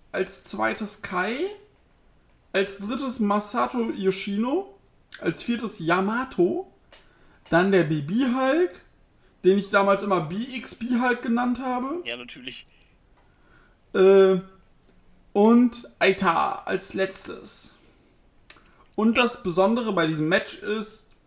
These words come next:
Speaker 1: das ist ein Survival, es ist quasi ein klassisches Cage-Match, du musst also im Käfig raus, aber an den Ringecken befinden sich Flaggen.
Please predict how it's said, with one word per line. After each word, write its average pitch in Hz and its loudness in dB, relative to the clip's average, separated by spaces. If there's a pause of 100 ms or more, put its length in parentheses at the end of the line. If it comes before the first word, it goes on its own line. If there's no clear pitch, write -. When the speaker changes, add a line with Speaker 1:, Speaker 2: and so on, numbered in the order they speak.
(1120)
Speaker 1:
das - 0
ist 180 -2
ein 170 2
Survival, 220 2
es 302 2
ist - -12
quasi 214 2
ein 214 2
klassisches 196 0
Cage-Match, 214 -2
du 196 -4
musst 190 0
also 180 0
im 160 0
Käfig - -2
raus, 190 0 (720)
aber 214 0 (580)
an 180 4
den 175 4
Ringecken 233 2 (1080)
befinden 254 4
sich 220 -2
Flaggen. 185 2